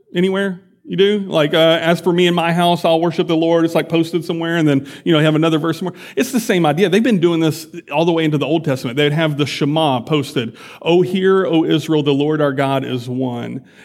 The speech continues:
And it would say this, that we're to love the Lord our God with all of our mind, with all of our soul. And so, so he quotes the Shema. That was going to be the big, that, that was supposed to be in week one of that series.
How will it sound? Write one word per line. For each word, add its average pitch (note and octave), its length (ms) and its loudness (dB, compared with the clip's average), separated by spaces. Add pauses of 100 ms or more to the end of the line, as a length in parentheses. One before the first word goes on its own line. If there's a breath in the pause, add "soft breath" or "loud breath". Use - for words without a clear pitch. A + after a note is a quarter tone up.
And C#3+ 80 2
it D3 60 4
would D3 160 0
say G3 240 0
this, C3 160 0
that C3+ 140 0
we're E3+ 120 2
to E3+ 100 0
love D#3+ 280 2
the D3 80 2
Lord D3+ 260 0
our C#3 140 0
God C#3+ 240 0
with C3+ 100 -2
all C#3 140 0
of B2 80 -4
our A#2 80 -6
mind, D3 480 0
with B2 100 -4
all C3 180 0
of B2 80 -6
our A#2 120 -12
soul. D#3 580 -4 (260 loud breath)
And D3 140 2
so, F3 320 0
so E3+ 160 -2
he F3 140 0
quotes G#3 580 -4
the E3+ 140 0
Shema. C3 500 -4 (160)
That E3+ 540 -2
was F#3 180 0
going F3 220 2
to D#3 80 0
be E3 140 0
the D3+ 100 0
big, C#3+ 320 -4
that, F3+ 160 -2
that - 160 -12
was G3 80 -2
supposed A3 220 -4
to - 20 -8
be G#3 80 2
in D#3+ 100 4
week F3 180 0
one E3 120 2
of C3 80 2
that C3+ 200 0
series. A#2 320 -4